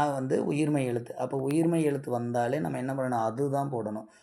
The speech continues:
உயிரெழுத்து வந்தா தான் அகுது போடணும். ரைட்டுங்களா? இதுக்கான வித்தியாசம் எளிமையா உங்களுக்கு புரிஞ்சிருக்குன்னு நினைக்கிறேன். இது போன்ற வகுப்புகள் வந்து உங்களுக்கு பிடிச்சிருந்தாலோ லைக் பண்ணுங்க, நம்ம சேனலை ஃபாலோ பண்ணுங்க, சப்ஸ்கிரைப் பண்ணுங்க.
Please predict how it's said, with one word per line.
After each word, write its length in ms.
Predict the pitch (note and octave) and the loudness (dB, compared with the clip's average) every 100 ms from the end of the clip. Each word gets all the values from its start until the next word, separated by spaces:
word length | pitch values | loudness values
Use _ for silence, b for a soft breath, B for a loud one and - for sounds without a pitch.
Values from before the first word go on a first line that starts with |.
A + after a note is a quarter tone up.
| B _ | B _
உயிரெழுத்து 560 | B2 C3 D#3+ D#3+ D#3 C#3 | -4 2 2 2 0 -2
வந்தா 260 | B2+ B2 A#2+ | -2 0 0
தான் 220 | E3 E3 | 2 2
அகுது 300 | B2 C3 C3+ | 2 0 0
போடணும். 400 | A#2+ G#2+ G#2 A2+ - | -2 -4 -6 -10 -8
ரைட்டுங்களா? 400 | B2 A#2 A#2+ B2+ A#2+ | -6 -4 -4 -4 -4
இதுக்கான 400 | A2+ A#2 C3 C3+ | -6 -2 -2 -2
வித்தியாசம் 560 | B2 B2 B2+ - - - b b b _ | -2 0 0 0 -6 -8 b b b _
எளிமையா 320 | B2+ C3+ C#3 | -2 0 0
உங்களுக்கு 280 | B2+ A#2+ A#2 | 0 -2 -4
புரிஞ்சிருக்குன்னு 520 | B2 B2+ B2+ C#3 A#2+ A2+ | -6 -4 -6 -6 -6 -6
நினைக்கிறேன். 340 | A#2 B2 - b b b b b _ _ - | -4 -2 -4 b b b b b _ _ -4
இது 100 | C3+ | 0
போன்ற 280 | C3 D3+ E3 C#3+ A#2+ A#2 | 2 4 6 6 6 2
வகுப்புகள் 500 | A#2+ C3 D3+ D3 C#3+ | 0 0 0 -2 0
வந்து 180 | B2+ B2+ | 0 -2
உங்களுக்கு 360 | B2 B2 B2 C3+ C#3 - | -2 -2 -2 -2 -4 -8
பிடிச்சிருந்தாலோ 680 | - B2 - B2+ A#2+ A#2 B2+ - - - | -8 -6 -4 -4 -2 0 -2 -4 -12 -6
லைக் 260 | B2 B2 | -4 -2
பண்ணுங்க, 300 | C3 A#2+ A#2+ B2 - _ | -4 -4 -4 -6 -10 _
நம்ம 180 | - B2 | -6 -6
சேனலை 320 | B2 B2 B2+ | 0 0 0
ஃபாலோ 260 | A2+ A#2+ B2+ | 0 4 4
பண்ணுங்க, 340 | B2 A2 A2 A#2+ | 2 -2 -4 -6
சப்ஸ்கிரைப் 540 | - A#2+ - - C3 A#2+ | -4 -4 -4 -4 -4 -4
பண்ணுங்க. 260 | A2 A2 | -6 -4